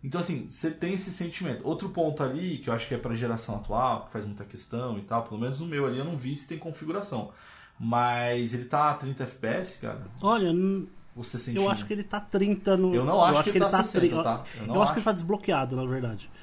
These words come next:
Speaker 2: A
Speaker 1: É,
Speaker 2: frame rate
Speaker 1: então.
Speaker 2: desbloqueado, mas no Xbox ali no, no Series S não parece que ele tá a trinta não, mas também não tá a sessenta, deve tá uns
Speaker 1: É, então,
Speaker 2: quarenta e cinco.
Speaker 1: então, me deu esse sentimento, assim, que não tá fluido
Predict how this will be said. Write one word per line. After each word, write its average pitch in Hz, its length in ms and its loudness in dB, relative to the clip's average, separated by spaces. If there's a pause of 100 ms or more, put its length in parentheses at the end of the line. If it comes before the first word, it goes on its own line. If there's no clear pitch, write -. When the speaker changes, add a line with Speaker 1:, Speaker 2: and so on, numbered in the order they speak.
(880)
Speaker 2:
A 127 540 4
Speaker 1:
É, 120 140 2
Speaker 2:
frame 139 160 2
rate 131 80 4
Speaker 1:
então. 139 80 2
Speaker 2:
desbloqueado, 139 640 -2
mas 139 320 0 (160)
no 175 380 2
Xbox 151 440 -2
ali 151 140 2
no, 156 120 2 (160)
no 143 160 0
Series 151 420 2
S 151 400 0
não 165 180 4
parece 214 280 0
que 240 60 -2
ele 226 80 -2
tá 247 160 -2
a - 20 -2
trinta 247 400 -2
não, 254 200 0
mas 147 160 2
também 147 220 2
não 156 80 2
tá 165 140 -2
a - 20 -2
sessenta, 156 420 -2
deve 131 140 -4
tá 165 80 -4
uns 165 60 0
Speaker 1:
É, 180 320 6
então, 165 320 4
Speaker 2:
quarenta 135 160 -6
e - 20 -2
cinco. - 160 -6 (260)
Speaker 1:
então, 147 380 2
me 123 80 2
deu 147 240 2
esse 190 200 0
sentimento, 180 580 -4
assim, 90 180 -10
que - 140 -6
não 117 160 2
tá 131 240 0
fluido 160 1000 -4